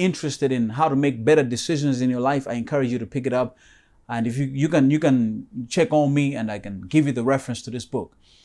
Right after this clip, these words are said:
Decision Making and the Will of God, written by Gary Friesen. And I want to help you right now.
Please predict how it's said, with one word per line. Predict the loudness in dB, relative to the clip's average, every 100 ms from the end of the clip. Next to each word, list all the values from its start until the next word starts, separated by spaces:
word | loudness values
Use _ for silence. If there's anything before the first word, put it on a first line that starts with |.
| _ _ _ _ _ _ _ -6
Decision | -2 2 4 4 4
Making | 2 2 -2
and | 2 4
the |
Will | 6 4
of | 2
God, | -2 -4 -10 -20 _ _ -12
written | 4 4 6 4
by | 4
Gary | 4 2 2
Friesen. | 2 -2 -6 -8 -16 -6
And | 4
I |
want | 6 6
to | 4
help | 4 4
you | -2
right | -4 -8
now. | -14 -16